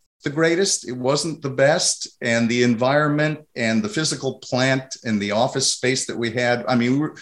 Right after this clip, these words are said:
back then we were in the basement of Weston Hall, uh, the, the dank basement of Weston Hall. And the equipment wasn't the greatest, but it, it was the perfect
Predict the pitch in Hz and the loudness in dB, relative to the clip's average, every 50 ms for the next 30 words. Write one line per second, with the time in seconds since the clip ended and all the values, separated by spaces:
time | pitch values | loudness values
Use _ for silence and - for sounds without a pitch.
0 | - - _ - 160 180 - - 185 165 147 135 147 151 143 135 127 113 107 123 | -20 -6 _ 4 4 4 6 6 4 4 4 4 2 2 4 4 4 4 4 4
1 | 127 147 - - 131 113 113 104 90 104 123 123 - - 110 98 95 - 123 117 | 4 4 4 4 4 6 4 4 6 4 4 4 4 2 0 0 4 4 6 6
2 | 107 98 80 78 85 - - _ _ - 73 - - - 85 113 107 98 110 107 | 6 6 4 2 -2 -6 -10 _ _ -12 -12 -10 -8 -8 -6 -6 -4 -2 -2 -2
3 | - - - 98 87 110 104 - - 131 123 131 135 135 135 - - - 110 104 | -4 -6 -10 -6 -4 -4 -2 0 2 2 2 2 0 -2 -4 -8 -4 -2 0 0
4 | 98 - - 110 98 92 98 95 95 95 104 104 - - 98 95 92 110 151 175 | 0 0 -2 -2 -2 0 -2 -2 -2 -2 -2 -2 -4 -4 -6 -6 -4 -4 -2 -2
5 | 127 95 78 65 - - _ _ _ _ - - 120 117 107 113 113 113 - - | 0 -2 -2 -4 -8 -14 _ _ _ _ -6 -2 0 2 2 2 2 0 -2 -4
6 | 175 - 113 - - - 135 147 147 147 139 120 123 - 117 123 131 131 120 123 | -4 -4 -6 -8 -6 -4 -2 -2 -2 -2 -2 -2 -2 -2 0 0 2 2 2 0
7 | 117 - - - - - 110 107 117 110 110 - - - - 156 170 151 - 175 | -2 -2 -4 -8 -10 -6 -2 2 2 2 2 0 -6 -8 -4 -2 -2 -2 -2 -4
8 | 175 175 175 147 127 131 120 - - - - - - 165 160 156 160 165 156 - | -6 -4 -4 -2 -2 -2 -2 -2 -4 -6 -8 -4 -2 0 0 2 2 0 0 0
9 | - - - | -2 -6 -12